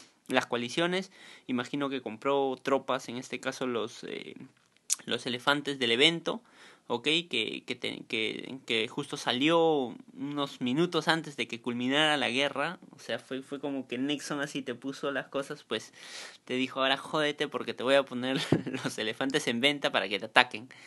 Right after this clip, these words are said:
Pero igual, aguantamos, aguantamos, chicos, muchísimo, ¿ok? Ellos, miren, completaron todos sus ataques, ¿ok? Bueno, acá faltó, como les digo, este jugador solamente se conectó para el último ataque, nada más, el número ocho.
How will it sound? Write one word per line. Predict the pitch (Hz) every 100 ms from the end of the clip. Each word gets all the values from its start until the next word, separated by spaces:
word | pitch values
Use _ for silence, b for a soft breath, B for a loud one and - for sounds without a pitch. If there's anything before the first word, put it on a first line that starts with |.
| B B B B
Pero | - 135
igual, | 151 113 -
aguantamos, | 110 117 123 151 156 156
aguantamos, | 113 110 113 147 139
chicos, | - 143 143
muchísimo, | 131 110 - 175 - 165 165 139
¿ok? | -
Ellos, | 147 - 135 131 -
miren, | 127 113 -
completaron | - 113 110 131 127 127
todos | 135 143 143 143
sus | -
ataques, | 113 - 113 - - -
¿ok? | - 117 117 _ _ _ _ 135
Bueno, | 131 107
acá | 107 127
faltó, | 131 139 139 139
como | 120
les | 117
digo, | 139 143
este | 151 170
jugador | 160 151 151
solamente | 165 151 156 165
se | 160
conectó | 123 120 123 147
para | 127
el | 127
último | 160 160 147
ataque, | 113 117 117
nada | 117 107
más, | 98 -
el | 123
número | 135 135
ocho. | 107 -